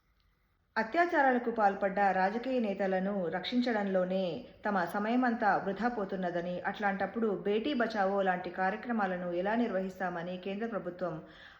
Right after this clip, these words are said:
కోర్టును కోరింది. దీనికి స్పందిస్తూ ఢిల్లీ హైకోర్టు పోక్సో లాంటి చట్టాల్లో రాజకీయ నేతలకు ప్రత్యేక మినహాయింపులు కల్పించింది.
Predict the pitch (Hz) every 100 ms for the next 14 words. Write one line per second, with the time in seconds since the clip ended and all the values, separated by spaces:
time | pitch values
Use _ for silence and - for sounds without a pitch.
0 | _ _ - 226 226 214 175 165 - 185
1 | 175 165 156 147 - - _ _ _ _
2 | - 240 226 226 202 - 208 202 220 -
3 | 349 381 196 226 277 339 240 202 - 196
4 | - 208 170 - 254 254 254 339 311 220
5 | 196 190 175 180 202 185 220 208 190 180
6 | 190 247 262 247 190 180 180 180 180 190
7 | 196 254 269 214 185 180 180 170 175 202
8 | - 185 175 175 170 160 160 156 -